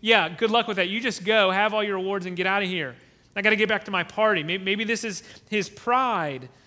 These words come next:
on display, but, but he clearly acknowledges that, that Belshazzar, Belshazzar clearly exa-, acknowledges that Daniel has told him what it means. He's given a, a satisfactory answer.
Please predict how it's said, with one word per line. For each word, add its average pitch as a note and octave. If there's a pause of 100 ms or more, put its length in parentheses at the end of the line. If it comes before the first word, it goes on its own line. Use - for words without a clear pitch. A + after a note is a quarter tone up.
(480)
on F#3
display, G3+
but, F#3
but F#3+
he G3+
clearly C4+
acknowledges G#3
that, F#3 (300)
that E3
Belshazzar, G3+
Belshazzar A3
clearly A#3
exa-, G3
acknowledges F#3+
that E3+
Daniel G3+
has F3+
told A3
him G3
what F#3+
it F#3
means. A3+
He's F#3
given G#3+
a, F#3+ (300)
a F#3
satisfactory G#3+
answer. E3+